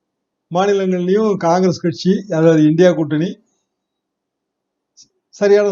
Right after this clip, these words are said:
சவாலாக இருக்கிறது. பாரதிய ஜனதாவுக்கு சரியான சவாலாக இருக்கிறது. எல்லா மாநிலங்களிலும் கணிசமான முன்னேற்றத்தையும் எதிர்பார்க்க முடியும்.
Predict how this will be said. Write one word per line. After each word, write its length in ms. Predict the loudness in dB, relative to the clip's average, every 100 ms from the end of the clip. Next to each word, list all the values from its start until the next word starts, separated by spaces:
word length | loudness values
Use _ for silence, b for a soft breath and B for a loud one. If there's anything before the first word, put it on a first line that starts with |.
| -4
சவாலாக 420 | -2 0 0 -2 -6
இருக்கிறது. 320 | -10 -16 -20 _ _ _ -10
பாரதிய 320 | -6 -4 -2 -2
ஜனதாவுக்கு 400 | -2 -2 -2 -6
சரியான 340 | 0 0 0 -2
சவாலாக 420 | -2 2 2 2 -2
இருக்கிறது. 360 | -6 -10 -10 -12 _ _ _ _ _ _ _ _ _ _ _ _ -6 -4
எல்லா 240 | 0 2 2 2 -2
மாநிலங்களிலும் 760 | -2 -4 -2 0 0 0 0 -2 -2 -6 -12 _ _ _ _ _ _ _ _ _ _ -4
கணிசமான 360 | -2 -2 -2 -2 -2
முன்னேற்றத்தையும் 640 | 4 2 2 -4 0 0
எதிர்பார்க்க 420 | 2 0 0 -2 -6
முடியும். 260 | -4 -6